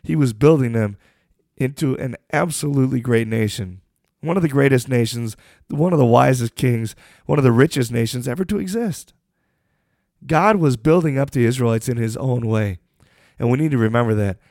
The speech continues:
We are not the heroes of our own story. God is the hero of this story, and he's writing very unique stories in our lives, and he's re-, he's got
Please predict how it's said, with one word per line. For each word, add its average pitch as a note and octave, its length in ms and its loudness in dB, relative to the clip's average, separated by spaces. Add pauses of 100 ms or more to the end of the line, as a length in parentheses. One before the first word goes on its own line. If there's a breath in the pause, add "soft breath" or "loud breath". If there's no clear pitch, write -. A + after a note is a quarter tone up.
(420)
We D3 180 -2
are F#3+ 80 -2
not D#3+ 160 0
the C3+ 100 0
heroes B2 320 2
of A2+ 120 0
our A2 120 4
own G#2+ 140 0
story. G2+ 540 -4 (1300)
God C#3 240 2
is C#3+ 100 0
the A#2+ 80 2
hero B2 240 4
of A2 60 2
this G#2+ 140 0
story, G2+ 360 2 (320 loud breath)
and A#2+ 100 0
he's D#3+ 220 0
writing C3+ 400 2
very C3+ 300 2
unique A#2 340 -2
stories C3+ 460 0
in B2+ 80 -4
our A#2 100 0
lives, G#2+ 380 0 (340 loud breath)
and C#3 100 0
he's D3 180 0
re-, C3+ 220 2
he's D3+ 280 0
got B2+ 360 2